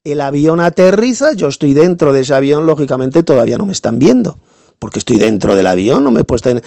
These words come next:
no me ven fí-, físicamente. Ah, pero ¿qué ocurre cuando el avión aterriza?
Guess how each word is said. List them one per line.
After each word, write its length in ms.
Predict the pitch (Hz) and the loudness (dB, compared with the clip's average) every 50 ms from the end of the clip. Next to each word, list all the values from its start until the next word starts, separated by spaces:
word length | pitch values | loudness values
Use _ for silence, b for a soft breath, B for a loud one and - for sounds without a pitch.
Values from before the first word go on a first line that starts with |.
| B B B B | B B B B
no 160 | - 123 131 | -2 0 2
me 120 | 147 147 139 | 2 4 4
ven 240 | 151 190 220 196 | 4 2 2 2
fí-, 80 | 147 135 | -2 -4
físicamente. 920 | - - - 151 143 - 147 135 147 131 117 90 - 160 151 - - - _ _ _ b b b b b _ _ _ _ _ - 208 | -2 0 0 0 0 0 -2 -4 -4 -4 -4 -4 -6 -8 -10 -12 -16 -20 _ _ _ b b b b b _ _ _ _ _ -4 -2
Ah, 280 | 247 277 294 302 285 285 | -2 0 0 -2 -2 0
pero 160 | 202 175 170 | 2 2 2
¿qué 80 | 160 190 | 2 0
ocurre 320 | 190 180 190 190 190 190 | 0 0 2 2 2 2
cuando 220 | 175 180 170 165 165 | 2 2 2 2 4
el 60 | 165 | 4
avión 200 | 156 151 156 156 | 2 2 2 0
aterriza? 640 | 156 151 151 160 156 170 202 226 170 - - 104 - | -2 -2 0 0 0 0 0 -2 -2 -4 -8 -8 -10